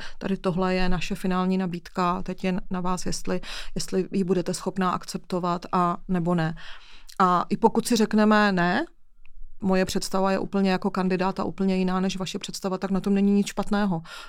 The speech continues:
protože, jak jsem říkala, je to výběrové řízení z obou stran. A i to se může stát. I to se nejenom, že může stát, ale i to se stává,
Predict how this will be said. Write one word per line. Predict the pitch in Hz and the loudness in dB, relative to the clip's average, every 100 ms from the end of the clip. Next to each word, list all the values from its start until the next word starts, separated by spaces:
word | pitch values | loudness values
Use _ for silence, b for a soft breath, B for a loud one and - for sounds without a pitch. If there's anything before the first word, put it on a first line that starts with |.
| B | B
protože, | 190 180 180 | -8 -2 -2
jak | 175 | -2
jsem | - 180 | -2 -4
říkala, | 175 196 196 | -4 -2 -2
je | 180 | -2
to | 185 | -2
výběrové | 170 170 180 180 | -2 -2 -2 -2
řízení | 185 180 180 | 0 0 0
z | 185 | -2
obou | - 175 175 | -4 -4 -4
stran. | - 170 170 B B B | -4 -4 -4 B B B
A | 190 175 - - - | 0 0 -4 -6 0
i | 233 | 2
to | 247 | 4
se | 226 | 6
může | 214 196 | 6 6
stát. | - 180 165 - - | 2 0 0 -4 -10
I | |
to | 180 190 | -8 -4
se | 208 202 - - | 0 0 -2 -6
nejenom, | - 190 196 202 | 0 2 6 6
že | 208 | 8
může | 190 185 208 | 6 6 2
stát, | - 202 196 | 4 2 2
ale | - | -2
i | 185 | -2
to | 185 | -2
se | - | -2
stává, | 190 - 165 170 196 202 | 0 4 4 6 6 4